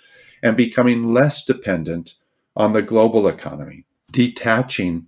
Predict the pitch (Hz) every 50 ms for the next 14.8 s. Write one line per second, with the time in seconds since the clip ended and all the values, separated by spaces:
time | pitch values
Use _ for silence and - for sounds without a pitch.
0 | _ _ _ _ _ _ - 107 104 104 98 95 92 90 - - 98 - - -
1 | 92 87 90 90 95 110 113 - _ _ _ _ _ _ _ _ - - 104 101
2 | 98 101 101 101 101 95 107 101 98 101 104 104 - - 110 104 - - 104 98
3 | 101 104 - - 110 101 98 - - 107 107 110 113 113 110 101 98 104 98 98
4 | 95 - - - 95 98 98 - - - 101 95 98 98 - 95 95 92 92 92
5 | 95 _ _ _ _ _ _ _ _ _ _ - 98 101 101 107 107 107 - -
6 | 95 - - - 87 78 80 85 85 85 - - 104 98 101 98 98 - 101 117
7 | 113 117 135 135 135 123 123 - 120 107 101 98 - - - 104 98 98 98 101
8 | 95 - 92 92 85 - - - - - 113 113 113 110 101 90 85 85 80 -
9 | _ _ _ _ _ _ _ _ - - 95 92 92 95 101 101 101 98 98 95
10 | - - - 107 101 98 98 95 - - - 104 90 80 90 87 90 85 - -
11 | - - - - _ _ - 110 98 95 92 95 95 - - - 101 101 104 -
12 | - - 120 107 101 98 92 90 - - - 117 110 117 123 117 113 101 95 98
13 | - _ _ _ _ _ _ _ _ - 92 101 92 92 92 92 87 - - 98
14 | 90 87 98 87 87 90 95 90 87 85 85 87 87 90 95